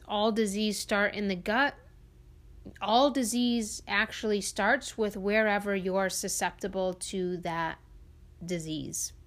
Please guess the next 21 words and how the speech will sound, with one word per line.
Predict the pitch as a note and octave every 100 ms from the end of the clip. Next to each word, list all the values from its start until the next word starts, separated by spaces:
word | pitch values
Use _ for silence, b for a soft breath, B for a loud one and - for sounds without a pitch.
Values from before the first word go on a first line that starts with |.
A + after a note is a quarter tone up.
| -
And | -
I'll | G3
talk | F#3+ G#3+ G3+
more | G#3
about | G3+ F#3+ F#3
that | G3+ F#3
in | G3
this | F#3+ F3
episode, | G3+ G3+ G3 G3+ F#3+
but | G#3
that's | A3+ A3 -
just, | A#3 G#3+ - B B B B
that's | B3 C4
just | D4+ -
kind | C#4 C4+
of | A#3
a | G#3+
catchphrase | - A#3 A#3 - C#4 C#4+ C#4+
we've | A#3 A3+ A3+ -
taken | - A#3 A3+ G#3+
on. | G3 G3 G#3+ C4 D#4